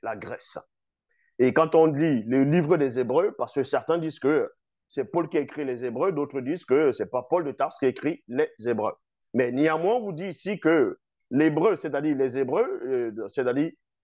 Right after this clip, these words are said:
euh, les Hébreux qu'on retrouve dans les Bibles actuelles classiques, pas des hommes, mais par rapport à, au Nouveau Testament, dans ce qu'on appelle le Nouveau Testament,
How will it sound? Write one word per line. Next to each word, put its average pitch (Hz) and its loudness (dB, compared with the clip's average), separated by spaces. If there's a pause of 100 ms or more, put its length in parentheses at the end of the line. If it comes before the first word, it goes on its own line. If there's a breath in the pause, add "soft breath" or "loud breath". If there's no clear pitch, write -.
(140)
euh, 101 0
les 131 -2
Hébreux 139 -2
qu'on 156 -2
retrouve 135 -8
dans 139 -2
les 127 -6
Bibles 127 -8
actuelles 113 -8
classiques, 151 -4
pas 131 0
des 110 -4
hommes, 143 -2 (120)
mais 98 -2 (480)
par 113 0
rapport 135 0
à, 98 -4
au 135 0
Nouveau 127 0
Testament, 127 0
dans 127 2
ce - -14
qu'on 131 0
appelle 123 -2
le 120 0
Nouveau 117 0
Testament, - -4